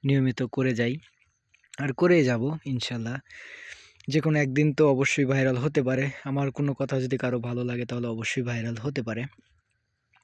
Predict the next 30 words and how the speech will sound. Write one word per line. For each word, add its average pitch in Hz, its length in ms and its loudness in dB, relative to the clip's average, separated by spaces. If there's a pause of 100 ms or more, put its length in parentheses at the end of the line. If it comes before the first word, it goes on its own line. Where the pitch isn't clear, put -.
(760)
এখন 175 340 0
খারাপ 151 320 0
ভিডিও 170 280 4
হলে 180 160 4
দেখতে 151 260 2
দেখতে 151 180 2
ভাইরাল 131 320 0
হয়ে 147 280 4
যায়, 110 200 -4 (100)
তত 127 200 -8
ভালো 120 340 -4
ভিডিও 139 300 2
ততটা 131 480 -2 (600)
শুরুতে 147 420 2
ভাইরাল 127 360 0
হয় 131 360 2
না। 117 140 0 (640)
তারপর 180 280 -2
চেষ্টা 160 360 -2
করে 143 220 0
যাই, 131 160 0 (460)
শেষ - 340 -6
পর্যন্ত 123 380 -6 (140)
কী - 160 -10
হয় 117 140 -8
দেখা 113 240 -8
যাবে। 113 240 -10 (2250)
জ্যোৎস্না 143 320 0
পড়া 143 220 0
রাত, 123 160 -2